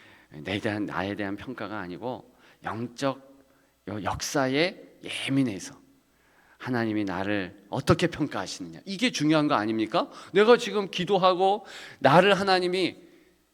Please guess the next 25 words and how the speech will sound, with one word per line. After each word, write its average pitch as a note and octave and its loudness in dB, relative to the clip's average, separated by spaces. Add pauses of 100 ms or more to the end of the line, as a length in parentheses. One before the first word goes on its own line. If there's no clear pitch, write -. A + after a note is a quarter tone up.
(100)
후한 G3+ -4
점수를 E3 0
주고, D3 2
그거는 G#3 2
알아요. D3+ 4
분명히 A3+ 2
압니다. G2 -2
왜? F#2+ 0 (240)
내가 F2 -8
민감하게 C3+ -4 (200)
기도하고 F#3 -6
있으면 C3 -10
되는 D#3+ 0
거 D3 -6
아닙니까? A2+ -8 (580)
"너는 D#3+ 4
내게 C#3+ 8
와서 B2+ 6
부르짖으라." C#3 -2 (420)
부르짖고 A#3+ -4
있어요. B2+ -2 (880)
그러면 F3+ -6
하나님이 C#3 -10 (720)
"너 F2 -20
괜찮구나." - -18